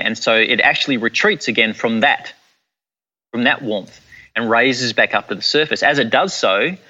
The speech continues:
it actually passes through the, you know, the ancient salt pans buried in the ground and raises that salt to the surface as it comes back up, seeking four degrees Celsius.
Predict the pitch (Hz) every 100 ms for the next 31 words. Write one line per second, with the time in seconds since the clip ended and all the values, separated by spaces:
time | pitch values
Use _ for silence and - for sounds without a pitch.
0 | - - - 120 135 - 120 - 147 165
1 | 117 104 - 170 120 104 110 113 117 110
2 | 131 113 104 113 123 131 110 - 147 147
3 | - 113 90 - - - _ - 120 113
4 | 104 101 110 104 90 80 - _ _ -
5 | - _ - 113 117 120 156 151 131 110
6 | 110 - 127 113 - 117 107 - 160 156
7 | - - - - 117 113 - 127 123 104
8 | 104 - 131 - - 113 110 123 113 110
9 | 104 - 147 170 - -